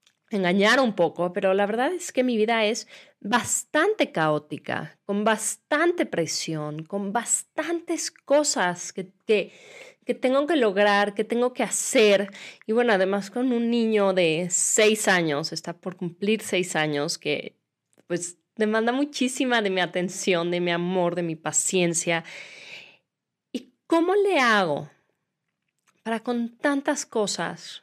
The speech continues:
¿no? Como con tanto caos? ¿Cuál ha sido mi estrategia para tratar de mantenerme en paz lo más posible?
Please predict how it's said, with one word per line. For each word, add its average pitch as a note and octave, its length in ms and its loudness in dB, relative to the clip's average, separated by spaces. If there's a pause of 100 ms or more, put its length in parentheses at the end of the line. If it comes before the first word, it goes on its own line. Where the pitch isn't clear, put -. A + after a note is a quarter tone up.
(160)
¿no? F3+ 320 -12
Como F3+ 260 -14
con G3+ 340 -8 (120)
tanto B3+ 500 -6
caos? - 720 -2 (600)
¿Cuál C4+ 180 0
ha D4 80 2
sido C#4+ 720 2 (380)
mi G#3+ 160 4
estrategia G3+ 1120 0 (760)
para G#3+ 240 0
tratar A#3 460 0
de C4+ 80 2
mantenerme G3 640 0
en G3+ 220 -2
paz - 640 -2 (380)
lo A3+ 200 6
más G3+ 280 2
posible? - 560 -4